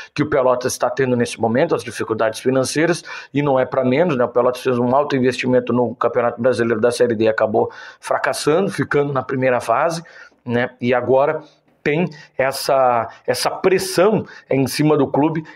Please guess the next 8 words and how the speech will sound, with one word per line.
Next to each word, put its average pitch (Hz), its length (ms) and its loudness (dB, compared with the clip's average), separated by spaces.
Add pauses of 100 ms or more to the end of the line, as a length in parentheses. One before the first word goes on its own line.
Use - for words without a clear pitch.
em 139 200 0
buscar 160 920 -2
uma, 139 280 2
algumas 123 600 2
alternativas 160 960 0 (200)
pra 143 200 -2
tentar 151 400 0
conquistar, 143 600 -2